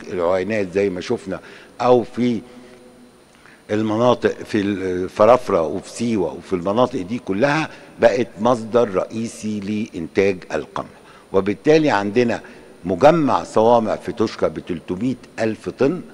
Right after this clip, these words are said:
وعندنا في دندرة، آه، مجمع ب مية وعشرين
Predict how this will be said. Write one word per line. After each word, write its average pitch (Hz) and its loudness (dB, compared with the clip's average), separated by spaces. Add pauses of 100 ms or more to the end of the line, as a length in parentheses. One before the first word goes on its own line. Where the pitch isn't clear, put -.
(320)
وعندنا 101 2
في - -6
دندرة، 101 4 (1300)
آه، 98 2
مجمع 101 4
ب 85 -2
مية 117 2
وعشرين 98 -2